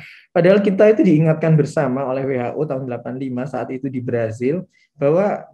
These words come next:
angka seksio yang ideal itu sepuluh sampai lima belas persen. Nah, bagaimana, eh, sekarang kita mengontrol ya, mengembalikan lagi ya, syukur-syukur nggak malah naik sampai nembus empat puluh persen nantinya. Karena kita tahu bersama,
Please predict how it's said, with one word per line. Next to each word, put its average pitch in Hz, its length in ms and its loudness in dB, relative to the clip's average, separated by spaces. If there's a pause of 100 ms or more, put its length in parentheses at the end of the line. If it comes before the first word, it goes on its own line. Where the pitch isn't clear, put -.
(140)
angka 170 320 -4
seksio 185 400 -2
yang 185 160 -2
ideal 160 400 -2
itu 185 160 -8
sepuluh 226 320 -10
sampai 165 240 -6
lima 156 160 -4
belas 143 240 -6
persen. 123 480 -10 (480)
Nah, 147 400 -6
bagaimana, 160 640 0
eh, 151 80 -4
sekarang 170 240 -4
kita 170 160 -10
mengontrol 156 480 -4
ya, 139 80 -4
mengembalikan 143 720 -4
lagi 139 400 -6
ya, - 80 -6
syukur-syukur 151 480 -8
nggak 139 160 -4
malah 135 240 -6
naik 139 320 -4 (240)
sampai - 320 -6
nembus 143 240 -4
empat - 240 -8
puluh 135 160 -4
persen 131 320 -6
nantinya. 123 560 -8 (400)
Karena 185 240 4
kita 190 240 2
tahu 165 240 4
bersama, 143 720 -2